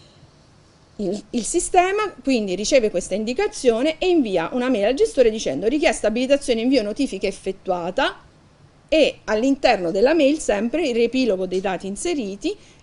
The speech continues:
e il gestore a questo punto dovrà attendere la successiva fase di abilitazione del suo account, perché verrà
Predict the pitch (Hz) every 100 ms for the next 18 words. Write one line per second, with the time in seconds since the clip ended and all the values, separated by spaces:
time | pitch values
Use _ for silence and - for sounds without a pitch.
0 | _ 311 269 208 196 - 294 220 196 196
1 | - 247 262 294 202 180 180 220 269 226
2 | - 196 - - 277 202 180 170 185 214
3 | 196 214 - 277 214 277 302 330 359 370
4 | 254 269 - 254 254 285 285 302 294 294
5 | 254 240 233 254 220 214 - 190 185 185
6 | 175 190 202 196 254 185 170 208 202